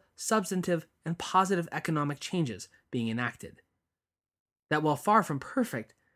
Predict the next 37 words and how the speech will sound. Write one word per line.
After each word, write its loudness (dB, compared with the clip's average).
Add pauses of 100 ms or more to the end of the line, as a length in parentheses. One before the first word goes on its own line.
(240)
seemed 4
to -2
be 2
doing 0
quite -2
a 4
bit -2
to -10
stabilize -2
the -4
imperial -2
economy -2 (220)
that 2
had 2
been 2
in -4
effective -4
freefall 0
for -4
more 0
than -12
a -14
century. -4 (1000)
This 4
was 2
a 2
victory 0
for -2
China, 0 (360)
the 2
Tang 2
Dynasty, 0 (260)
and -4
for 0
Emperor 0
Xianzong 0
personally. -6